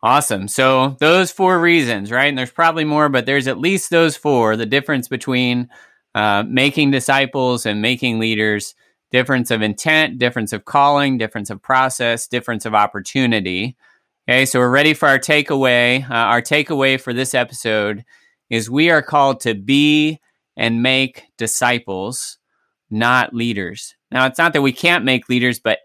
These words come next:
each and every disciple is called to make disciples.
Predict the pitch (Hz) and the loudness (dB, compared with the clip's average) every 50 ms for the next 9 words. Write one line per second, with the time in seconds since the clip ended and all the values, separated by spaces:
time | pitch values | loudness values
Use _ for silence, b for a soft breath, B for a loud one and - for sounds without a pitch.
0 | _ - - 196 220 233 202 - - 196 170 156 - - - 156 170 170 151 165 | _ -6 0 0 2 2 0 0 -2 -2 -2 -2 -4 -2 0 0 0 2 0 0
1 | 160 147 127 123 - - 135 123 120 107 - 87 80 67 90 117 _ _ _ _ | 0 2 0 -2 -2 0 0 0 0 -2 -4 -8 -10 -10 -10 -14 _ _ _ _
2 | _ _ _ _ _ _ _ - 120 113 110 - - 143 135 127 127 120 - 127 | _ _ _ _ _ _ _ -8 -6 -6 -6 -4 0 2 4 4 2 2 -2 -4
3 | 117 113 113 110 107 - 107 98 - 113 101 95 92 - 90 85 69 113 - - | -2 0 0 -2 -2 -4 -8 -6 -2 -2 -2 -2 -4 -8 -12 -12 -12 -10 -12 -12
4 | - - | -12 -14